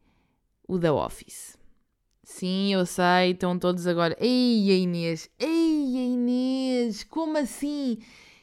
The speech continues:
É verdade, eu sei, <laughs> vocês têm todos razão. É incrível, eu estava a perder momentos de grandes gargalhadas. As mais puras e genuínas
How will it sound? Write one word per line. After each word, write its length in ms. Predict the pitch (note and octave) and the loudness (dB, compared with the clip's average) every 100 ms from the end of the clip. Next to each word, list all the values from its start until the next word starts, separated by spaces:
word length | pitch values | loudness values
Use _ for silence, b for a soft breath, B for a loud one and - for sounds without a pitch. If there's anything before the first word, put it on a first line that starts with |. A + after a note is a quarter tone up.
| B _ | B _
É 140 | E3+ | -6
verdade, 800 | D#3+ D#3 D3 D3 C#3+ D3 F3 A#3+ B3+ _ b b b b b b b _ _ - | -4 -4 -2 -2 -4 -4 -6 -8 -10 _ b b b b b b b _ _ -4
eu 160 | F#3+ F#3+ | 0 0
sei, 540 | - G3+ E3 D3+ G3 | 0 0 2 2 0
<laughs> 240 | - G#3+ G#3+ | 0 2 4
vocês 460 | G#3 A3 - - | 6 6 6 -4
têm 260 | G#3+ F#3 F3+ | -4 -4 -2
todos 360 | - A3 G3 | 4 4 4
razão. 600 | G#3 F#3+ F3 E3 C#3+ D#3 - G#3+ b | 0 0 0 0 0 -4 -8 -14 b
É 100 | - | -2
incrível, 760 | F#3+ G#3+ G#3 F#3+ E3+ D#3 D#3+ F3 - | 2 2 2 0 -2 -2 -2 -4 -8
eu 80 | F#3 | -10
estava 320 | - G#3+ G#3+ | -4 -4 -2
a 40 | |
perder 420 | G#3+ F#3 D#3+ D#3+ E3 | -4 -4 -4 -4 -4
momentos 580 | F3+ F3 F3 F#3+ - | -4 -4 -4 -6 -8
de 140 | E3+ E3+ | -10 -6
grandes 520 | D#3+ D#3+ F3+ F3 - - | -4 -4 -6 -10 -16 -16
gargalhadas. 1000 | D#3+ F3+ F#3 D3+ C3+ - - - - - _ - | -6 -4 -4 -6 -8 -12 -16 -20 -20 -20 _ -4
As 140 | F3+ | -2
mais 380 | F#3+ F3 F3 - - | 0 0 -2 -8 -8
puras 600 | - C4 C#4 C#4+ D4 - - | 0 2 2 2 0 -4 -6
e 180 | G#3+ G3+ | 0 0
genuínas 840 | G3+ C4 A#3 G3+ G#3 G3+ G#3+ G#3+ | 0 -2 -2 -2 -4 -2 -4 -6